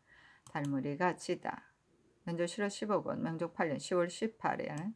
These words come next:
일 신묘 첫 번째 기사. 헌부가 아뢰기를 근래 사치 풍조가 날이 갈수록 더욱 심해져서 이미 수습하기 어려운 지경에 이르렀습니다.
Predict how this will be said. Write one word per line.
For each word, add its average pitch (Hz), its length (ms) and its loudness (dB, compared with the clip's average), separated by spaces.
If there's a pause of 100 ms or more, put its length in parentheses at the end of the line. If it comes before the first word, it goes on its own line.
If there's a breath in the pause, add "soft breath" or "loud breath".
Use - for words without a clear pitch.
(720 soft breath)
일 180 100 -4
신묘 170 460 -2
첫 - 180 -4
번째 196 200 0
기사. 135 260 -4
헌부가 180 680 0
아뢰기를 156 500 -4 (400 soft breath)
근래 156 300 4
사치 165 320 0
풍조가 170 440 0
날이 156 320 0
갈수록 185 460 4
더욱 165 240 2
심해져서 160 800 0
이미 156 340 0
수습하기 185 840 -2
어려운 170 440 4
지경에 190 680 0
이르렀습니다. - 840 0